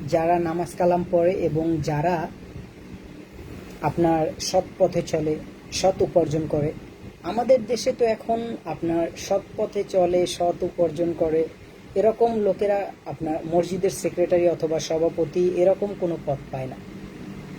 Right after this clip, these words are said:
এগুলো পায় কারা? মসজিদের ভিতরেও রাজনীতি ঢুকে গেছে, যত রাজনীতিবিদ আছে, এলাকার ভিতরে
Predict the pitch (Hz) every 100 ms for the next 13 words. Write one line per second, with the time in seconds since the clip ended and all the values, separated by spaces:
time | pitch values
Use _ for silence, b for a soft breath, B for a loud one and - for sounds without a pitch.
0 | - - - - - - 185 208 254 -
1 | 208 190 180 170 233 196 190 180 220 247
2 | 226 180 180 208 220 185 175 180 180 190
3 | 180 196 202 220 170 170 175 165 156 175
4 | 185 170 160 170 - 170 170 - - -
5 | - - 170 175 185 175 175 180 175